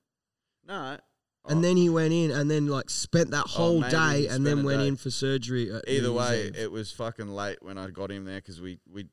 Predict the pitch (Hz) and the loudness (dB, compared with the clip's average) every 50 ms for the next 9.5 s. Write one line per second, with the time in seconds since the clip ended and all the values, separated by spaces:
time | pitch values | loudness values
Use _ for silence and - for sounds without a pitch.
0 | _ - - 143 139 - 135 120 110 107 - 107 104 - 98 - - 104 98 101 | _ -12 -8 -8 -8 -6 -8 -12 -10 -10 -10 -10 -10 -10 -12 -16 -14 -12 -12 -10
1 | 101 98 - 107 98 95 - - 98 92 92 92 98 104 113 - _ _ _ _ | -12 -12 -10 -12 -12 -12 -12 -14 -14 -14 -12 -10 -12 -12 -14 -18 _ _ _ _
2 | - 90 90 90 87 87 87 87 - - 87 92 95 - - 80 80 - 73 78 | -18 -16 -14 -14 -12 -14 -14 -14 -12 -10 -10 -10 -10 -10 -14 -16 -14 -14 -16 -16
3 | 76 - 71 73 82 85 85 82 78 73 - _ - 80 85 85 80 69 - _ | -16 -18 -20 -20 -18 -18 -18 -18 -18 -20 -20 _ -20 -20 -18 -18 -18 -20 -20 _
4 | - - - _ 50 _ _ - 52 - _ - _ _ _ 64 65 65 65 71 | -20 -20 -20 _ -20 _ _ -20 -20 -20 _ -20 _ _ _ -20 -20 -20 -20 -20
5 | 71 65 - 64 65 62 64 73 78 76 71 71 50 50 69 76 76 76 73 67 | -20 -18 -18 -18 -18 -18 -18 -18 -16 -16 -16 -16 -18 -16 -16 -14 -14 -14 -16 -16
6 | 64 - - 87 80 76 73 85 98 _ _ _ _ 80 80 - 69 76 73 76 | -18 -16 -14 -12 -12 -12 -12 -16 -18 _ _ _ _ -20 -20 -20 -20 -20 -16 -14
7 | 80 80 76 71 - - 73 78 78 - 76 69 69 78 80 _ _ _ _ _ | -14 -14 -14 -16 -18 -18 -20 -20 -18 -20 -20 -20 -20 -20 -20 _ _ _ _ _
8 | _ _ 82 80 82 85 92 101 101 101 95 98 90 85 80 85 92 95 90 90 | _ _ -16 -14 -14 -10 -8 -8 -8 -8 -8 -10 -14 -14 -10 -10 -10 -10 -10 -14
9 | 85 _ 87 90 98 101 98 101 104 | -20 _ -16 -12 -10 -10 -10 -10 -12